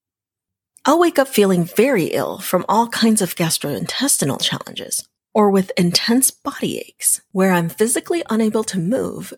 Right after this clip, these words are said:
because I'm in so much pain. At this point, yoga, soaking in a bath, and even pain patches or creams are ineffective relief efforts. I try not to let it get to this point,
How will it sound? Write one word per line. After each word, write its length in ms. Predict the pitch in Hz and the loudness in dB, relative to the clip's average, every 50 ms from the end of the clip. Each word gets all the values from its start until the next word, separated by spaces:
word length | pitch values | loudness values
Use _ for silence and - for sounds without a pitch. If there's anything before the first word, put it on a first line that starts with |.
| _ - | _ -6
because 280 | 220 220 - 233 - | -6 -4 -2 0 0
I'm 160 | 247 226 214 214 | 2 4 4 4
in 120 | 202 196 | 4 2
so 360 | 190 - - - - 247 254 | 2 2 2 2 2 2 0
much 260 | 247 233 214 - - | 0 0 -2 -4 -6
pain. 520 | - - - 277 277 240 165 - - - - - _ _ _ _ _ _ _ _ _ _ _ _ _ _ _ _ _ _ _ _ _ _ - | -6 -8 -6 -6 -4 -4 -6 -8 -10 -16 -20 -20 _ _ _ _ _ _ _ _ _ _ _ _ _ _ _ _ _ _ _ _ _ _ -8
At 180 | - 170 - | -8 -4 -2
this 220 | - 311 359 - - | -2 0 2 0 0
point, 380 | - - - - - - - _ _ _ _ _ _ _ _ _ _ | -2 -6 -12 -12 -12 -14 -18 _ _ _ _ _ _ _ _ _ _
yoga, 480 | - 180 175 175 180 - 262 311 320 - - _ _ _ _ _ | -4 -2 -2 -2 -2 -4 -4 -4 -6 -8 -16 _ _ _ _ _
soaking 500 | - - - - 190 175 - - 160 160 | 0 2 4 4 4 4 2 0 -4 -4
in 100 | 156 143 | -4 -2
a 60 | 139 | -2
bath, 540 | - 208 262 - - - 208 - - - - _ _ _ _ _ - | 0 0 0 0 -2 -6 -10 -12 -14 -18 -20 _ _ _ _ _ 2
and 140 | 220 220 | 4 4
even 240 | 240 254 220 233 220 | 6 6 4 4 2
pain 300 | 214 - - 285 311 359 | 2 0 -2 -2 -2 -2
patches 420 | 349 226 202 170 - - 175 - 175 | 0 0 0 0 0 0 0 0 0
or 60 | 175 | -2
creams 560 | - - - 294 269 214 156 143 180 - - - _ _ - | -2 -2 0 2 2 2 2 0 -2 -4 -4 -6 _ _ -2
are 240 | 202 190 175 - - | 0 0 0 2 2
ineffective 680 | 226 233 277 320 320 - 294 277 - - 262 254 254 - - | 2 2 4 2 0 0 -2 -2 0 0 0 0 0 -2 -2
relief 460 | 185 165 156 160 190 262 330 - - | -2 -2 0 0 0 -2 -2 -4 -6
efforts. 600 | - - - - - - - _ - - - - - _ _ _ _ _ _ _ _ _ _ _ _ _ _ _ _ _ _ _ _ _ _ _ _ - | -8 -10 -12 -12 -14 -16 -18 _ -4 -4 -4 -4 -6 _ _ _ _ _ _ _ _ _ _ _ _ _ _ _ _ _ _ _ _ _ _ _ _ -4
I 80 | - | -2
try 260 | 240 240 - 269 339 392 | -2 -2 -2 0 2 2
not 180 | 427 466 403 - | 4 2 2 2
to 80 | 330 | 2
let 160 | 269 254 247 | 2 2 2
it 100 | 226 185 | 2 2
get 160 | - 202 190 - | 0 -2 -2 -2
to 80 | 190 | -2
this 220 | 170 160 151 - - | -2 0 0 0 -2
point, 360 | - - 202 - - - | -2 -2 -2 -2 -2 -6